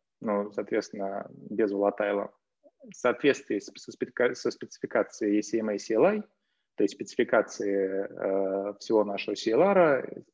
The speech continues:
тип, ти-, системы типов, ну, спецификации дотнет, иными, иными словами. То есть в соответствии со спецификацией это сломано.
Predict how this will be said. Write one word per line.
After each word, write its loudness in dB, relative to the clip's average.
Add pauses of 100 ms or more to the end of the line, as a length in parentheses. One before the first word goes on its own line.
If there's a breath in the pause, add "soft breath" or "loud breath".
(120)
тип, -4
ти-, -2
системы -2
типов, 0 (180)
ну, -4 (220)
спецификации -4
дотнет, -2
иными, -12
иными -8
словами. -12 (920 loud breath)
То -4
есть -2
в -10
соответствии 0
со 0
спецификацией 2
это 0
сломано. 0